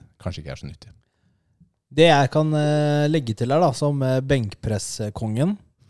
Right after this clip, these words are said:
Speaker 2: Jeg trener, eh, det jeg, det jeg gjør ukentlig, trener opp til et topp, eh, sett, holdt jeg på å si. Eh, ett tungt løft, og så går jeg ned, og så kjører jeg to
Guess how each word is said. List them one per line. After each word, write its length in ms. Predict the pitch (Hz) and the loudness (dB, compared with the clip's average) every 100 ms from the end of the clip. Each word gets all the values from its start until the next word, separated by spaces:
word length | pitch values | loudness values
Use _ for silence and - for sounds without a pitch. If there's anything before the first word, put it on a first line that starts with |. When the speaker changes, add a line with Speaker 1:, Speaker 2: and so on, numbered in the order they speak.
| _ _ _ _ 139 | _ _ _ _ -2
Speaker 2:
Jeg 380 | 147 165 160 - | 0 2 0 -2
trener, 520 | 175 123 110 117 120 | 0 0 0 -2 -2
eh, 760 | 120 117 113 113 113 117 113 - - _ _ _ _ _ _ _ _ _ | -2 -2 -4 -4 -6 -6 -8 -12 -20 _ _ _ _ _ _ _ _ _
det 180 | 135 147 | -2 0
jeg, 260 | 143 131 131 | 0 -2 -2
det 100 | 139 | -2
jeg 120 | 135 | 0
gjør 180 | 135 - 160 113 | -2 -4 -4 -4
ukentlig, 500 | - 95 117 165 185 _ _ _ _ _ _ _ | -6 -12 -4 -4 -4 _ _ _ _ _ _ _
trener 480 | 170 143 113 127 139 _ _ | -2 -2 0 -2 -2 _ _
opp 320 | 147 - - - _ _ | -10 -10 -18 -20 _ _
til 440 | - 139 123 131 139 - | -4 -2 -2 -6 -12 -8
et 260 | 127 - | -8 -6
topp, 180 | - - - _ - | -12 -12 -18 _ -10
eh, 720 | 104 101 101 101 101 101 98 | -6 -6 -6 -6 -6 -6 -8
sett, 240 | - 156 - | -8 -8 -6
holdt 140 | 117 | -6
jeg 100 | 117 | -6
på 20 | |
å 20 | |
si. 180 | - 170 - - _ _ _ _ _ _ _ _ | -4 -6 -6 -20 _ _ _ _ _ _ _ _
Eh, 460 | 131 135 127 123 120 - | -6 -2 0 0 -2 -4
ett 380 | 143 - - - | -8 -8 -16 -6
tungt 280 | 131 117 | -6 -2
løft, 420 | 151 202 - - - _ _ _ _ _ _ _ - | 0 0 -2 -20 -20 _ _ _ _ _ _ _ -8
og 40 | |
så 100 | 165 | -6
går 300 | 165 160 135 | 0 2 4
jeg 100 | 104 98 | 2 -2
ned, 120 | 135 | -4
og 60 | |
så 120 | 139 143 | -4 -2
kjører 240 | 147 113 | 0 0
jeg 200 | 120 _ | -2 _
to 420 | - 123 120 123 | -6 -2 -2 -4